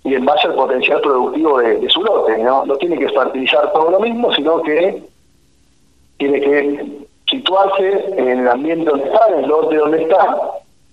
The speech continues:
en el nivel de rendimiento y en función de eso, eh, fertilizar. Pero el productor, este, el asesor, eh, sabe el impacto que tiene el fertilizante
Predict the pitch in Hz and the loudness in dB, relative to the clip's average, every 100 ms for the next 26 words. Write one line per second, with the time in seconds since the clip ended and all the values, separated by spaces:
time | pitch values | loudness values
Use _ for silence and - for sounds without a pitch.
0 | - 123 120 127 151 165 165 165 175 170 | -4 -2 0 0 0 2 2 0 -2 -2
1 | 185 196 170 135 139 131 135 143 143 143 | -2 -2 -2 -2 -2 -2 -2 0 2 2
2 | 151 151 156 123 107 - 135 123 123 - | 0 0 0 0 2 2 -2 -2 -2 0
3 | 120 - 139 - - - - _ _ - | 0 0 -4 -6 -10 -18 -20 _ _ -4
4 | 135 135 131 - - 143 147 160 160 160 | 0 4 4 2 2 0 0 0 0 2
5 | 214 208 143 - 139 123 117 113 110 123 | 2 2 0 -2 0 2 2 2 2 0
6 | 113 117 131 123 123 - 202 196 202 - | -4 -4 -2 0 0 2 2 2 2 0
7 | 113 110 - - 175 160 139 127 120 120 | 0 -2 -2 0 2 2 0 -4 -6 -6
8 | 135 127 120 120 135 127 123 120 113 123 | -2 0 -2 -4 -2 0 0 0 0 -2
9 | 120 123 117 135 131 131 123 120 | -2 -4 -2 0 0 -2 -2 -2